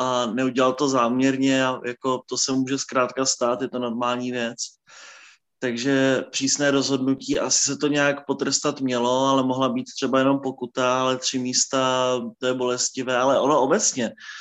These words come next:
ty penalizace už začínají být tak jakoby, řekl bych, hodně striktní a aby nám to ještě nekazilo ve finále ten sport, aby se z toho nestalo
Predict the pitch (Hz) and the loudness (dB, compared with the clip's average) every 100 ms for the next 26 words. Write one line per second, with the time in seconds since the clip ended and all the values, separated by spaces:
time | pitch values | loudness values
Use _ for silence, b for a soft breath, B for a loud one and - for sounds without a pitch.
0 | B B _ - 139 143 135 135 135 135 | B B _ -8 -2 2 4 4 2 2
1 | - 120 139 139 139 - 143 135 139 139 | 0 2 2 0 0 0 0 0 2 0
2 | - 135 - 131 - 139 135 120 139 139 | 0 -8 -4 -6 -2 -2 -2 0 2 4
3 | 135 135 131 135 117 139 135 - 147 131 | 2 0 0 -2 -2 -6 -6 -2 0 2
4 | 131 135 147 - - - - 147 - - | 2 2 0 -2 -2 -2 0 -4 -6 -10
5 | 120 117 139 185 _ - 123 120 120 120 | -4 -2 -2 -4 _ -6 -2 2 2 0
6 | 120 120 - _ - 123 131 135 131 139 | 0 -4 -8 _ -8 -4 0 0 0 0
7 | 139 - 143 131 147 165 151 120 120 135 | 0 -2 -2 -2 -2 0 0 0 -2 -2
8 | 123 127 123 131 - 127 120 117 120 123 | 0 0 0 -4 -4 -4 -4 -2 -2 -2
9 | - - - 127 123 - 127 127 127 | -4 -6 -4 -2 -2 -2 0 2 0